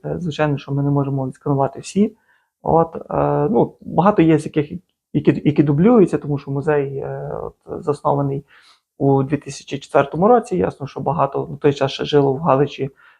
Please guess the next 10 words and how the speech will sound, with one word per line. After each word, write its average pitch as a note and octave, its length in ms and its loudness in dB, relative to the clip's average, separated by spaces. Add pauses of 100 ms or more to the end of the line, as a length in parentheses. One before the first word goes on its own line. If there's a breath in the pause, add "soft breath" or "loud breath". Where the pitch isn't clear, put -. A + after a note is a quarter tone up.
(140)
е, C3+ 240 -4
достатньо C3+ 560 -2 (240 soft breath)
караїмів, F3+ 640 4
які B2+ 400 -2
мали C3+ 540 0
різні D3 580 0
газетні D#3+ 440 -2
підшивки, D3 920 0
різні C#3+ 600 0
журнали D3 640 2